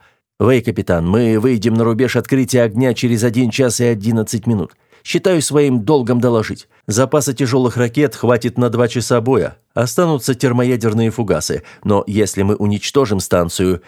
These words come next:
на нас станут охотиться все флоты мира. Клан уничтожат.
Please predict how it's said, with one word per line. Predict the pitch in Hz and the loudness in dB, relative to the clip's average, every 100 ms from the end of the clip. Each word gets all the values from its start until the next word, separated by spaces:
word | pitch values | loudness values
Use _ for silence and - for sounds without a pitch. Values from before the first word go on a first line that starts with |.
| - - | -18 -2
на | 120 | 0
нас | 135 139 120 - | 2 0 -2 -6
станут | - 131 120 117 | 0 0 0 -2
охотиться | 110 127 113 - 117 | -2 -2 -2 -2 -2
все | - 120 | 0 -2
флоты | - 107 95 95 | 0 -2 0 0
мира. | 90 78 82 - _ _ _ - | -2 -4 -8 -16 _ _ _ -6
Клан | 131 135 143 123 | 0 4 4 2
уничтожат. | 127 123 117 - 120 92 - | 0 0 0 0 0 0 -10